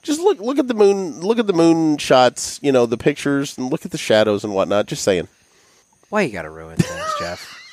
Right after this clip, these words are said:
Speaker 2: Why you gotta ruin things? I'll tell you, I watched Space Force on Netflix, and
Speaker 1: Oh my God,
Speaker 2: by
Speaker 1: that's
Speaker 2: and
Speaker 1: so
Speaker 2: large,
Speaker 1: goofy.
Speaker 2: by and large, that show is, eh, it's all right. It's not as, it's not
Speaker 1: It's not blow your skirt up like
Speaker 2: Nah,
Speaker 1: The Office.
Speaker 2: it's not the best.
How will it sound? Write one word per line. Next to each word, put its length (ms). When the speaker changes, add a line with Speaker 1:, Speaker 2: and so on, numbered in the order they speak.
Speaker 2:
Why 140
you 80
gotta 180
ruin 260
things? 360
I'll 100
tell 180
you, 100
I 140
watched 240
Space 360
Force 400
on 160
Netflix, 640
and 280
Speaker 1:
Oh 120
my 160
God, 360
Speaker 2:
by 160
Speaker 1:
that's 160
Speaker 2:
and 80
Speaker 1:
so 100
Speaker 2:
large, 340
Speaker 1:
goofy. 240
Speaker 2:
by 180
and 160
large, 300
that 160
show 480
is, 320
eh, 500
it's 160
all 140
right. 360
It's 200
not 200
as, 340
it's 220
not 140
Speaker 1:
It's 140
not 180
blow 180
your 120
skirt 320
up 120
like 140
Speaker 2:
Nah, 100
Speaker 1:
The 80
Office. 300
Speaker 2:
it's 80
not 160
the 80
best. 400